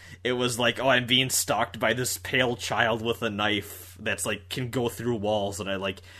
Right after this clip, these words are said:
nowhere is safe," and, like, some guy got really pissed off, like, "This is so fucking clearly fake, and you didn't have, like, time to post this."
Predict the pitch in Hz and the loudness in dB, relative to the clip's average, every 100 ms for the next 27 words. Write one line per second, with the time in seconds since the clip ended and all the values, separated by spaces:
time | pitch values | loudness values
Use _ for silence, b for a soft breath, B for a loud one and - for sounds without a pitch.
0 | B 147 147 143 135 135 - 127 110 104 | B 6 8 8 8 6 4 6 4 4
1 | 127 117 107 107 104 - - - - - | 0 2 4 2 0 -10 -20 -20 -20 -20
2 | - 156 107 107 165 151 156 113 113 120 | -20 -18 -12 -2 4 4 6 4 6 6
3 | 113 117 123 123 - 120 - 107 113 127 | 4 2 0 0 -2 -4 0 2 2 0
4 | 117 135 180 156 165 151 - 156 147 - | 0 0 0 0 0 0 0 -2 -4 -4
5 | 131 131 123 127 120 120 113 117 127 127 | -2 0 0 -2 -2 -2 -4 -4 -2 -2
6 | 127 117 113 - 107 113 101 - 104 - | -2 -2 -2 0 0 0 -2 -6 -6 -6
7 | - 95 - | -6 -6 -6